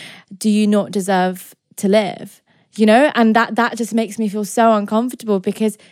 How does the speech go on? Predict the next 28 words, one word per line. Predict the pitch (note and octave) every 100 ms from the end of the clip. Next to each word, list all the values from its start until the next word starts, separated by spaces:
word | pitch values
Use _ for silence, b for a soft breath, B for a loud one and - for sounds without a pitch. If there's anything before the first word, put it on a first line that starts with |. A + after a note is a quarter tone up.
| b -
if | D4
we | G#4+
were | G#4
talking | F#4+ E4 D4+ A#3+
about | A3 G3+
humans, | G#3 B3+ C#4 A#3 F#3 G#3 A3+ -
that | B3 D4+
would | C#4+
be, | A3+ G#3+
like, | F#3+ F#3+ _ b b b _ -
a | A3
really | G3 A#3 B3+ A3 F#3 - - _ _ _
horrific | - G#3+ G#3 A#3 F#3 F#3 - _ _ _
conversation. | G3 F#3 G3 G3 G#3 E3 - - B B B -
But | -
yet, | A#3+ B3 A#3+ - _
<laughs> | -
when | C4 D4+ D4 C4+
it | A#3+
comes | C4+ B3
to | A#3+
animals, | A3+ C#4 D4 G#3 F3+ F3
it's | - - -
like | G#3+
we | A3
have | G3+ G#3+ A3
this | A3 G3
disconnect. | A3 - G#3+ A3 G#3